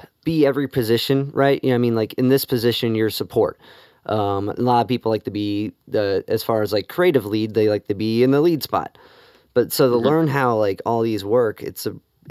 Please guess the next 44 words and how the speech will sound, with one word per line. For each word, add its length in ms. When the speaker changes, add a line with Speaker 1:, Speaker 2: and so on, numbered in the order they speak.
Speaker 1:
to 140
learn 220
how 100
the 140
ensemble 500
works, 260
it's 160
a 40
good, 340
a 80
good 280
spot 380
to 60
be 440
<laughs> 40
'cause 160
you 80
get 120
to 60
learn 240
all 120
these 180
different 320
things, 340
um, 220
and 60
Speaker 2:
Yes. 80
Speaker 1:
how 140
to, 160
how 140
to 140
navigate 580
that. 240
Um, 340
and 100
it's 120
interesting 460
with, 180
like, 300
especially 360
with 120
drums 520
or 100
with 240